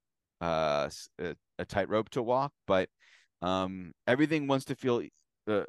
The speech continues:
em-, sort of emotionally true, whether it's a-, literally true. And it just felt like, yeah, you, you want, in this movie, you kinda wanna see a different flavor of it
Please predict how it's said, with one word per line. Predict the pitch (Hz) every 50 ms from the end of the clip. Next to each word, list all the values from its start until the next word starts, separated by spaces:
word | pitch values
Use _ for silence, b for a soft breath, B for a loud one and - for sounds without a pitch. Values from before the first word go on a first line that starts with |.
| -
em-, | - 101 107 110 117 - -
sort | 127 - 135 117
of | 110 101
emotionally | 101 110 113 117 113 - - 104 92 85 80 78
true, | - - - 78 76 71
whether | 71 80 87 87 92 90 87
it's | 85 - - - -
a-, | 82 85 - -
literally | 95 95 95 95 92 87 82 85 80
true. | - - 92 82 78 76
And | 78 80
it | 80
just | 85 101 -
felt | - 101 - -
like, | 90 95 -
yeah, | - 160 139 107 95
you, | 95 101 98 - b b b b -
you | 120 127
want, | 123 113 131 143 143 -
in | 123 123 131
this | 151 160 - -
movie, | 147 156 156 127 120 110
you | 107 107 101
kinda | - - 120 120 117
wanna | 117 117 117 113 110
see | - - 117 110 104
a | 98
different | 90 101 107 101 101 98
flavor | - - 101 98 98 92 87 87
of | 87 85 85 85
it | 80 76